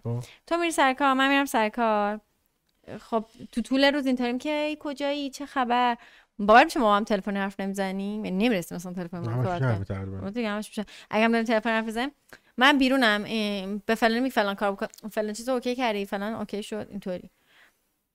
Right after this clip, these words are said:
Speaker 1: بعد آدم چیزی هست، اهل ازدواجی هست یا اصلاً اهل؟
Speaker 2: اصلاً.
Speaker 1: آه، بهش اصلاً فکر نمی‌کنی؟
Speaker 2: م، نه.
Speaker 1: یعنی تشکیل خانواده فکر نمی‌کنی؟
Speaker 2: نه، من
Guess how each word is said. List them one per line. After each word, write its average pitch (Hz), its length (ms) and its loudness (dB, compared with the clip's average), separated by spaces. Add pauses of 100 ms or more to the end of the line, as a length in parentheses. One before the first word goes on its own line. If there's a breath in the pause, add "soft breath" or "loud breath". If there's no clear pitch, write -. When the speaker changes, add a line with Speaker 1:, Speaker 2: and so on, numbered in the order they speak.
(760 loud breath)
Speaker 1:
بعد 151 180 6
آدم 160 480 4
چیزی 160 220 0
هست، 160 160 2
اهل 127 220 2
ازدواجی 123 460 0
هست 156 220 -4
یا 139 100 2
اصلاً 117 360 0
اهل؟ 101 200 0
Speaker 2:
اصلاً. 196 460 -8 (600)
Speaker 1:
آه، 117 120 -10
بهش 117 120 -2
اصلاً 120 120 -2
فکر 127 280 -4
نمی‌کنی؟ 107 340 -10
Speaker 2:
م، 196 400 -10
نه. 208 200 -8 (1300 soft breath)
Speaker 1:
یعنی 120 140 -8
تشکیل 123 340 -2
خانواده 120 440 -2
فکر 117 260 -6
نمی‌کنی؟ 95 340 -8
Speaker 2:
نه، 220 160 -2
من 220 380 -4